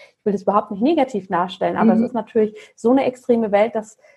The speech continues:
Speaker 1: für viele, glaube ich, erstmal, wenn man sich damit so beschäftigt, der Impuls sein kann, „Stopp, ich brauche eine Pause, ich muss raus hier,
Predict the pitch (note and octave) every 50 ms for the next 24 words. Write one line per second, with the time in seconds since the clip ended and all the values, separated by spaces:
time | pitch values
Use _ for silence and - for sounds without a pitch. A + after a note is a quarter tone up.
0 | _ _ _ - - A3+ G#3+ G3 - - - - - C#4 C4 D4 F#4+ F4 F4 E4
1 | D#4 C4+ A#3+ G#3+ G#3 G#3 A3 - - - A3+ A3+ C4 C#4 - - C#4 C4 B3+ B3
2 | A3+ G#3 G#3+ A3 A3+ A#3 A#3+ A#3+ A#3 A#3 A#3 - _ _ _ - A3+ G#3+ A3 A3
3 | A3 G#3+ G#3+ G#3 F#3+ G#3+ - - A#3 A#3 - - A#3 A#3+ - G3 G#3 G#3 - -
4 | A3+ A#3 A3+ - A3 G3 G3 G3+ - A3 G#3 G#3 G#3 _ _ _ _ - - -
5 | - A#3 C#4+ E4 - - A3+ - - G3+ G3 F3+ F#3+ F#3+ F#3 - - G#3 G#3 A#3
6 | C4+ C#4 C#4+ D4 C4+ A#3 - G#3 G3 G3+ - - G#3 G#3 B3 D4+ C#4 - - C4+
7 | C4+ C4+ C#4